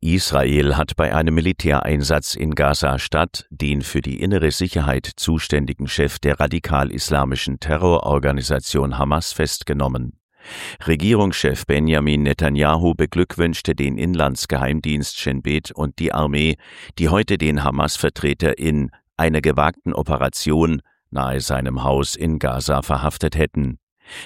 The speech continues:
Der Festgenommene sei einer der ranghöchsten Hamas-Anführer. Von der Hamas liegt bisher kein Statement vor. Der von der Hamas kontrollierte Zivilschutz im Gazastreifen meldete unterdessen,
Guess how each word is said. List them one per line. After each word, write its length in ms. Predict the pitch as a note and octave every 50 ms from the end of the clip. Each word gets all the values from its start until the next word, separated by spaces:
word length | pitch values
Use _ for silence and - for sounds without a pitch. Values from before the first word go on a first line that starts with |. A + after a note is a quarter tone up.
| - -
Der 160 | F2+ E2+ E2
Festgenommene 800 | - - G#2+ G2+ - - - - F2 D#2 D2+ C#2 C#2+ C#2+ C#2+ C#2
sei 300 | C2 D2+ D2+ D2 D#2+ -
einer 240 | - D2+ D2+ D#2 E2+
der 200 | E2+ F2+ E2 D2+
ranghöchsten 640 | D2+ C#2+ C2+ C2 C2 C#2 C2 - - - D#2 C#2 C2+
Hamas-Anführer. 1040 | C#2 C#2 C#2+ D2 - - - - E2 D2 - - D2+ C2+ C2 B1 B1 A#1 B1+ - _ _ _ _ _ - - - - -
Von 200 | - F2+ E2+ E2
der 140 | F2 E2
Hamas 400 | D#2 D#2+ D#2+ D2+ D2+ D#2 - -
liegt 240 | F#2 F2 - - -
bisher 320 | - F2+ - - F#2 F2 -
kein 260 | - D#2+ D#2 D#2+ D#2+
Statement 560 | - - - D#2+ D2 - - C#2 C#2 B1+ -
vor. 400 | - - C2+ C2+ C2 A#1+ - _ _ _ _ _ _ _ - - - - - -
Der 100 | D2 D2+
von 200 | - F#2 F2+ F#2
der 120 | F#2 D#2+
Hamas 360 | D#2 D2+ D2+ D#2 E2+ G2 - -
kontrollierte 760 | - F2+ E2 D#2 - - D2 C#2+ C#2+ E2 F2+ - - F2+ C2+
Zivilschutz 800 | - - - C#2 B1 D2 E2 F#2 F2 - - F2 E2 - - -
im 220 | - D2+ D2 C#2
Gazastreifen 880 | C2+ C#2 C#2 C#2+ - D2+ C#2+ C#2+ - - - C#2+ C#2+ C#2 C#2 - - D2
meldete 480 | C#2+ C#2 D2+ D#2 - E2+ - - - -
unterdessen, 800 | - D2+ - C#2 B1 - C#2+ C#2+ C#2 - - E2 D#2 D2+ C#2